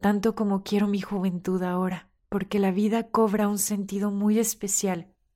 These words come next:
cuando se consuma. Me di cuenta también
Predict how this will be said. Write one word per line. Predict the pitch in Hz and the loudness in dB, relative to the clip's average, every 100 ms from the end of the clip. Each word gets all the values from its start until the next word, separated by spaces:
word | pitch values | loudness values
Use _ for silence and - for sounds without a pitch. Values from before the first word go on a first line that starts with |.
| _ | _
cuando | - 185 190 | -2 -2 0
se | - 190 | -2 -2
consuma. | 185 185 - 190 170 165 _ _ _ _ - | -2 -4 -4 -4 -6 -10 _ _ _ _ 0
Me | 185 | 4
di | 196 208 | 4 2
cuenta | 233 233 233 | 2 4 2
también | 233 220 208 190 180 185 | 0 0 2 2 -2 -6